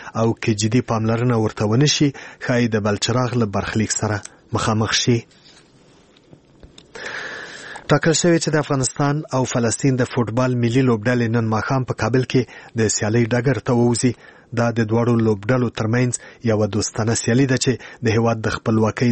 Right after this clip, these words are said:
د نهه نویمې کلیزې په مناسبت ترسره کیږي. د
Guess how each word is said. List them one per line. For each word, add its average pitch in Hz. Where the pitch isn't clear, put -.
د 113
نهه 101
نویمې 117
کلیزې 107
په 110
مناسبت 104
ترسره 113
کیږي. 113
د -